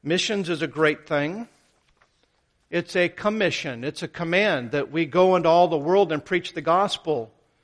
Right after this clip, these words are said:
But you know that I've seen an overemphasis on missions at times to where people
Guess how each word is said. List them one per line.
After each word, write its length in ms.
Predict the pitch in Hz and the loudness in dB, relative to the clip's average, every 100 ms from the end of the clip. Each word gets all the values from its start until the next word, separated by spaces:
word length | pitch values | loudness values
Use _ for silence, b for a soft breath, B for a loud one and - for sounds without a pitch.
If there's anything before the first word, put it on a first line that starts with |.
| _ _ _ _ _ _ | _ _ _ _ _ _
But 160 | - 165 | -8 0
you 80 | 233 | 6
know 160 | 240 233 | 10 10
that 140 | 202 | 10
I've 220 | 196 220 | 10 8
seen 220 | - 214 | 4 0
an 100 | 196 | 4
overemphasis 1160 | 175 196 185 185 196 208 202 - 208 196 - - - _ _ _ _ _ _ _ | 6 6 6 4 2 0 -4 -2 0 0 -2 -10 -16 _ _ _ _ _ _ _
on 280 | - 170 170 | 0 2 2
missions 840 | 160 190 - 214 214 220 226 - - _ _ | 2 2 0 -4 -4 -6 -8 -10 -12 _ _
at 240 | - 180 - | -4 -4 -2
times 540 | 175 190 202 220 214 | 0 2 2 0 -6
to 140 | - 175 | -8 -6
where 300 | 151 185 175 | -2 0 0
people 760 | 180 196 196 208 202 202 196 | -4 -8 -2 0 2 0 -2